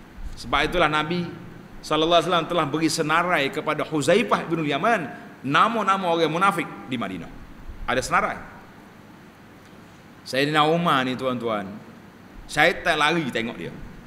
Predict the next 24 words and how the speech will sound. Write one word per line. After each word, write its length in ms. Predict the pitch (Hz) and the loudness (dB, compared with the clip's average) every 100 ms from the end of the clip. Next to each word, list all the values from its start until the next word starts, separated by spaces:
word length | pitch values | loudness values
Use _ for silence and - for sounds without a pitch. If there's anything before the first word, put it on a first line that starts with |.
| - - - - - - | -16 -16 -16 -18 -20 -4
Tapi 320 | 139 180 202 | 0 2 2
boleh 240 | 247 254 | 2 4
dia 160 | 202 226 | 4 2
pergi 80 | 233 | 2
bisik 340 | 196 269 269 233 | 2 2 0 -2
dengan 160 | 226 | -2
Huzaifah. 320 | 240 254 202 - - - - - - - - - - | 2 2 0 -6 -12 -16 -20 -20 -20 -20 -20 -20 -8
Dia 40 | 127 | -2
kata, 160 | 135 135 | 0 0
"Huzaifah, 400 | 131 127 135 170 - - - - - - - - - - - - | 2 2 4 0 -2 -16 -8 -4 -4 -6 -14 -20 -20 -20 -16 -4
cuba 240 | 165 165 | 2 4
tengok 320 | 170 175 143 | 4 2 2
dalam 160 | 151 139 | 2 2
senaraimu 560 | 147 147 139 123 123 | 2 4 4 4 0
tu, 160 | 110 104 - - - - | -6 -8 -12 -20 -8 4
Umar 400 | 175 175 139 190 - - | 6 6 2 2 -4 -10
bin 240 | 127 151 143 | 0 0 2
Al-Khattab, 720 | 139 131 135 - 107 95 - 156 | -2 0 -4 -2 -6 -6 -4 0
ada 240 | 185 180 151 | 0 2 2
ke 80 | 156 | 0
tidak 240 | 175 160 | 0 0
dalam 160 | 135 131 | 0 -2
senarai 320 | 120 131 117 | -2 0 0
munafik?" 400 | 107 101 92 82 | -2 -4 -6 -12